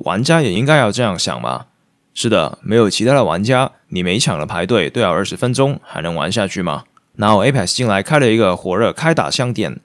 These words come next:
推出的时候 bug 到官方要紧急收起来，修复后才放出。里面的内容是声称系统会帮你找出你还没有的外观，然后帮你打折。但也有玩家回报，这里面的反而比正常商店打折后更贵，又是一个很 Apex 的功能。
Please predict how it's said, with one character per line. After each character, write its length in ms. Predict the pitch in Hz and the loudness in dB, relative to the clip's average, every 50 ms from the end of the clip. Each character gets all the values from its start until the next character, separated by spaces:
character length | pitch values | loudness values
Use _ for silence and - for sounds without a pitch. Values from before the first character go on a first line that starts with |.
| _ _ | _ _
推 160 | - - 190 | -2 0 2
出 140 | 185 185 190 | 2 2 2
的 80 | 160 135 | 0 0
时 160 | - 107 110 | 0 0 2
候 180 | 117 101 87 | 2 2 0
bug 200 | 90 - 139 143 - | 0 -2 -2 -2 0
到 220 | - 139 117 98 | 0 0 0 0
官 160 | - - 165 | 0 2 4
方 140 | 170 180 180 180 | 4 6 6 6
要 180 | 151 117 92 | 4 2 0
紧 180 | 80 - 76 78 | -2 -4 -8 -8
急 160 | - 92 98 | -6 -6 -4
收 220 | 101 - 165 156 | -2 0 0 0
起 160 | 165 - - 92 | 0 0 0 -2
来， 260 | 71 78 82 90 - - | -2 -2 -2 -4 -4 -4
修 180 | - - 175 160 | 0 2 2 4
复 140 | 160 160 | 4 4
后 160 | 156 143 107 85 | 4 4 2 2
才 220 | - - 85 95 | -2 -4 -6 -6
放 180 | - 107 92 82 | -4 -6 -8 -6
出。 300 | - - 147 147 - _ _ _ _ _ | -2 0 0 0 0 _ _ _ _ _
里 100 | - 98 | -4 -2
面 180 | 104 117 117 104 | 0 2 2 2
的 60 | 98 | 0
内 80 | 104 | 0
容 180 | 107 98 92 92 | 0 0 -2 -2
是 320 | - - 113 95 67 - - - | -2 -2 -2 -4 -4 -6 -8 -6
声 180 | - 160 165 | -2 0 0
称 260 | 170 190 185 185 170 | 2 4 4 4 2
系 160 | 160 - - 151 | 0 0 -2 0
统 140 | 117 87 | 0 0
会 160 | 95 120 113 98 | 0 0 0 2
帮 160 | 123 127 127 | 2 0 0
你 60 | 143 | 0
找 200 | 131 - 82 69 | 0 -2 -2 -2
出 320 | 64 - - 147 156 151 - | -4 -2 0 2 2 2 0
你 80 | 95 101 | -2 -4
还 180 | 104 98 110 | -2 0 0
没 80 | 127 143 | 2 2
有 140 | 135 104 82 | 2 2 2
的 100 | 90 92 | 0 0
外 160 | 110 107 - | 0 -2 0
观， 300 | - 135 143 151 151 - - _ | 2 2 2 2 0 -2 -8 _
然 140 | - 117 127 | -2 0 2
后 100 | 123 113 | 2 2
帮 140 | 143 143 139 | 2 0 0
你 80 | 131 | -2
打 180 | 127 - 69 58 | -2 -4 -6 -6
折。 380 | - - 78 76 80 - - _ _ _ _ _ _ _ | -6 -4 -4 -2 -2 -2 -4 _ _ _ _ _ _ _
但 180 | - 113 104 95 | 2 2 2 2
也 80 | 92 | 2
有 140 | 95 101 87 | 2 0 0
玩 160 | 80 78 85 | 0 -2 -2
家 160 | 110 135 151 156 | 2 4 4 4
回 180 | 143 104 92 | 4 2 0
报， 280 | 95 104 92 76 64 - | 2 2 0 0 0 -2
这 160 | - - 117 | -2 -2 -2
里 100 | 98 87 | -2 -2
面 200 | 85 101 104 95 | -2 0 0 0
的 260 | 87 78 76 71 67 | 0 -2 -2 -4 -4
反 140 | - - 104 | -4 -2 0
而 120 | 110 123 | 2 2
比 140 | 127 123 92 | 2 0 0
正 140 | - - 135 | 0 0 -2
常 180 | 123 120 107 113 | -2 -2 -2 -2
商 180 | - 147 127 | -2 0 0
店 240 | 123 127 110 90 78 | 0 0 0 0 -2
打 180 | - 80 76 78 | -4 -6 -6 -4
折 160 | - 98 101 | -2 -2 -2
后 200 | 113 120 101 90 | 0 0 0 0
更 180 | - 117 117 | -2 -4 -4
贵， 260 | 104 - 104 87 71 - _ _ _ _ _ | -2 0 0 -2 -2 -4 _ _ _ _ _
又 140 | - 113 110 | 0 0 0
是 200 | - 113 110 101 | 2 2 2 2
一 80 | 98 | 2
个 200 | 95 104 90 85 | 2 0 0 0
很 160 | 80 - 87 | -2 -6 -8
Apex 400 | 69 64 104 127 123 - 95 85 | -4 -2 -2 0 0 -2 -4 -6
的 120 | - - 101 | -8 -8 -6
功 160 | - 123 123 | -4 -2 0
能。 260 | 113 98 90 101 92 | 0 0 0 -2 -4